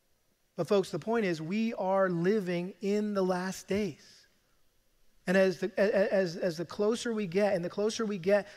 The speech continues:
to the Lord's return, the worse things are gonna get. And it's only a matter of time before we're invited to a gay wedding, if we already haven't been invited to a gay wedding, or someone asks our advice whether or not they should attend a gay wedding,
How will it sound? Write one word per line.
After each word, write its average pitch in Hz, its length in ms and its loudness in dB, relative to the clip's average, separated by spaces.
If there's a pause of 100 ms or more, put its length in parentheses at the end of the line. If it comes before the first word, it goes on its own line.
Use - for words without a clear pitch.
(160)
to 226 160 -2
the 202 100 4
Lord's 196 260 2
return, 208 400 -2 (220)
the 196 100 4
worse 226 300 2
things 262 200 0
are 254 40 2
gonna 254 140 2
get. 285 340 6 (1500)
And 202 80 0
it's 202 100 2
only 262 160 8
a 254 40 8
matter 247 220 6
of 240 100 4
time 262 380 6
before 220 380 4
we're 294 340 4
invited 220 680 4
to 220 300 0
a 190 80 4
gay 202 180 6
wedding, 196 260 6
if 185 80 0
we 196 100 2
already 220 200 6
haven't 262 300 4
been 220 120 6
invited 190 460 4 (220)
to 202 100 4
a - 20 6
gay 196 160 6
wedding, 196 240 6
or 185 100 2
someone 233 240 2
asks 254 300 6
our 240 140 6
advice 208 360 6
whether 220 240 6
or 208 60 4
not 208 220 4
they 208 120 2
should 190 280 0 (320)
attend 208 320 4
a - 20 4
gay 190 180 6
wedding, 190 320 6